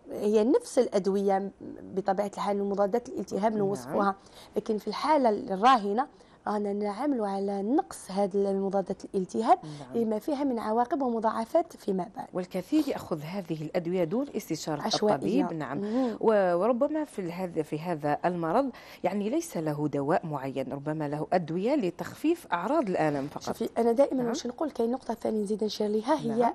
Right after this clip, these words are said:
Speaker 1: آل-، آلام مفاصل عند الأطفال.
Speaker 2: أطفال.
Speaker 1: كاين كثير من الأطفال يكون
Speaker 2: نعم،
Speaker 1: في عمر
Speaker 2: أستسمح
Speaker 1: ست
Speaker 2: لدينا
Speaker 1: سنوات. تفضلي.
Speaker 2: اتصال. نعم، من سميحة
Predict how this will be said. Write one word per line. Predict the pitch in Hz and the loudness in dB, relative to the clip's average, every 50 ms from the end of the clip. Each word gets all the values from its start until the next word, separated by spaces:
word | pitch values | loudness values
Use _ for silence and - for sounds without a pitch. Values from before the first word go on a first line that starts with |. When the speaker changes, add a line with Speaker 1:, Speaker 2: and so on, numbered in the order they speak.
| - | 2
Speaker 1:
آل-، | 214 208 214 247 226 202 202 - - | 0 0 2 2 0 0 0 0 0
آلام | 196 202 226 294 339 311 254 226 214 214 | 0 4 4 6 6 4 4 2 0 -2
مفاصل | 214 202 - 269 262 247 - 311 247 | -4 -2 -2 -2 -2 0 -2 -2 -2
عند | 226 226 226 202 | -2 -4 -4 -4
الأطفال. | 202 - - 190 - - - 185 180 175 170 180 - - - | -4 -4 -6 -8 -8 -6 -4 -2 -2 -2 -4 -6 -12 -14 -12
Speaker 2:
أطفال. | 160 - - - - 147 | -12 -12 -8 -4 -2 2
Speaker 1:
كاين | 143 226 226 214 | 4 4 4 2
كثير | - - - - 359 359 339 277 | 0 -6 0 2 4 4 4 4
من | 240 233 226 | 2 0 0
الأطفال | 220 - 220 - - 247 233 220 | -2 -2 -6 -4 -2 -2 0 0
يكون | 214 160 | 0 0
Speaker 2:
نعم، | 160 151 147 175 | 0 0 2 0
Speaker 1:
في | - | 0
عمر | - - 233 | 0 0 0
Speaker 2:
أستسمح | 208 180 - - - - 175 | -2 0 0 -2 0 0 -2
Speaker 1:
ست | 170 226 | 0 2
Speaker 2:
لدينا | 220 220 202 190 160 180 185 175 175 | 2 4 4 4 2 2 0 0 0
Speaker 1:
سنوات. | - - 180 | 0 -2 -2
تفضلي. | - - 156 | -2 -4 -6
Speaker 2:
اتصال. | - - 185 214 269 294 254 | -2 -2 0 0 0 0 -2
نعم، | 175 156 147 185 226 262 285 - - - - - - | -4 -4 -2 -2 -4 -4 -6 -8 -14 -20 -20 -8 -2
من | - 208 226 | 0 0 0
سميحة | - - 220 208 202 208 196 - - 254 269 277 262 | 2 0 0 0 0 -2 -4 -2 -2 0 0 0 -2